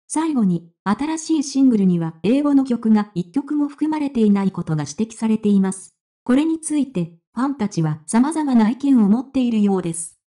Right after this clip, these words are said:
アンチではなく、ただ単に違った視点から物事を見つめることも、ファンとしての楽しみ方の一つかもしれません。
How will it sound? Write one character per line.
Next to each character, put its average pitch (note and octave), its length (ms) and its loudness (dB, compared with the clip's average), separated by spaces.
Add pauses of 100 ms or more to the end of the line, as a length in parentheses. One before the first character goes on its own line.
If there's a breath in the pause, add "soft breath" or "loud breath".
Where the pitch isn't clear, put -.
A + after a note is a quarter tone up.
(140)
ア C#4 140 0
ン E4 80 -6
チ A3+ 120 -8
で F#3+ 120 2
は D#3+ 120 0
な G3 140 2
く、 G#3 300 -8 (100)
た D#4+ 140 -4
だ D4 100 -2
単 C#4 200 0
に A#3+ 80 8
違 G#3 260 2
っ A3+ 120 -2
た A3+ 140 -4
視 - 80 -10
点 A3+ 200 2
か A3 120 -4
ら G3+ 240 -2
物 A#3+ 220 2
事 C#4+ 300 0
を F#3 40 2
見 E3+ 140 2
つ A#3+ 100 -2
め C4 100 0
る B3+ 120 0
こ A#3+ 140 -6
と A3 120 0
も、 F#3 260 -6 (220)
フ C#4+ 60 -2
ァ D#4 80 0
ン D#4+ 80 -2
と C#4 100 -2
し - 140 -10
て A3+ 80 2
の G#3 100 4
楽 G#3+ 240 2
し C#4+ 160 -2
み C#4 100 0
方 C4+ 220 -2
の B3 120 6
一 C4+ 200 -4
つ C#4 120 -12
か A3+ 120 0
も G3+ 120 0
し F#3+ 140 -8
れ G3 120 0
ま G3 100 -2
せ F3 180 -4
ん。 D#3+ 200 -2